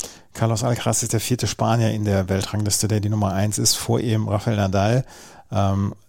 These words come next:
Carlos Moya und Juan Carlos Ferrero, sein Coach, der auch schon mal die Nummer eins der Weltrangliste war. Und er ist jetzt der jüngste, jünger als Lleyton Hewitt, der damals zwanzig Jahre alt war, als er die Nummer eins der Weltrangliste geworden ist. Ähm, das ist schon keine so schlechte Vorgängerschaft, die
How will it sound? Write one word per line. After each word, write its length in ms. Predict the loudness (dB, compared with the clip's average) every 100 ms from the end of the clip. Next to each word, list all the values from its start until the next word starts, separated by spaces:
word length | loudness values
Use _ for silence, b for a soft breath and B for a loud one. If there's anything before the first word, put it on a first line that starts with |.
| -20 -20 -6
Carlos 300 | 0 0 0
Moya 320 | 0 2 2
und 340 | 0 2 2 2
Juan 300 | 0 0 0
Carlos 340 | 0 0 -2
Ferrero, 580 | 0 2 2 0 -4 -4
sein 260 | -2 -2 0
Coach, 460 | -2 0 -2 -4 -6
der 400 | -2 0 0 0
auch 120 | -2
schon 140 | 0
mal 120 | 0
die 80 | 0
Nummer 240 | 0 0 0
eins 200 | 0 0
der 120 | 2
Weltrangliste 640 | 0 -2 -4 -2 -2 0
war. 160 | 0 2
Und 80 | 2
er 160 | 2
ist 140 | 2 0
jetzt 180 | 0
der 80 | -2
jüngste, 480 | 0 0 0 0 -2 B B B
jünger 240 | -2 2 2
als 160 | 2
Lleyton 280 | 2 2 0
Hewitt, 260 | 2 2 2
der 80 |
damals 300 | 0 2 2
zwanzig 360 | 2 2 0 0
Jahre 280 | 0 2 0
alt 200 | -4 -2
war, 160 | 0
als 160 | 0 -2
er 80 | -4
die 80 | -2
Nummer 220 | -2 -2
eins 260 | -4 -6 B B B -6
der 140 | -2 0
Weltrangliste 580 | 0 0 -2 -2 -2 -2
geworden 400 | 0 0 0 -2
ist. 320 | -2 -4 -4
Ähm, 340 | 0 0 0 0
das 140 | -2
ist 100 | 0
schon 460 | 0 2 0 -2 -4
keine 260 | 0 0
so 160 | 0 -2
schlechte 640 | 0 0 0 2 2 2
Vorgängerschaft, 760 | 0 0 0 0 0 0 0 2
die 260 | 2 2